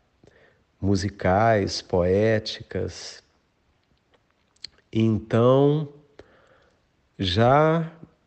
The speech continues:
na África, você vai encontrar também uma riqueza enorme de musicalidade,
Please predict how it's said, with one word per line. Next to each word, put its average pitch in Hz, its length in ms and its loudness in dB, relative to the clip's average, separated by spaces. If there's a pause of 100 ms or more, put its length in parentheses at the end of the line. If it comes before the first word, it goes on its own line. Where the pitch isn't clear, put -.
(800)
na 123 480 4
África, 117 580 -2
você 107 1500 0 (300)
vai 98 460 2
encontrar 104 760 -2
também 104 680 -2 (540)
uma 107 180 0
riqueza 104 720 -2
enorme 104 1040 2 (140)
de 90 600 -4 (760)
musicalidade, 92 1600 -2